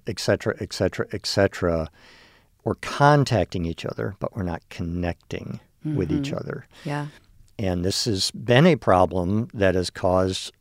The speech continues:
Speaker 1: division.
Speaker 2: Yeah.
Speaker 1: Um, you may have noticed, we are a divided nation, right?
Speaker 2: Yes,
Speaker 1: And
Speaker 2: we
Speaker 1: it's,
Speaker 2: are.
Speaker 1: it's not just politics. It is, uh, religion. It's generation.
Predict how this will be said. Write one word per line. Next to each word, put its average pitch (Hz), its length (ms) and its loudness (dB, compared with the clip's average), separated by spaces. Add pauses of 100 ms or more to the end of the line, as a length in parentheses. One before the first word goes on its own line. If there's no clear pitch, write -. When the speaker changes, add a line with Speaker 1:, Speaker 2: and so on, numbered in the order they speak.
(120)
Speaker 1:
division. 101 560 4 (480)
Speaker 2:
Yeah. 156 260 -4 (100)
Speaker 1:
Um, - 280 -10
you 110 140 2
may 98 100 6
have 107 120 6
noticed, 143 440 4
we 113 220 8
are 110 140 8
a 113 60 6
divided 110 520 6
nation, 110 400 2
right? 95 180 -2
Speaker 2:
Yes, - 220 -4
Speaker 1:
And 120 100 2
Speaker 2:
we 180 80 6
Speaker 1:
it's, 170 160 8
Speaker 2:
are. 151 220 4
Speaker 1:
it's 147 260 0
not 120 260 6
just - 280 -2
politics. - 760 0 (120)
It 95 260 2
is, 92 540 0 (500)
uh, 101 140 4
religion. 107 580 0
It's - 380 -2 (160)
generation. 98 840 0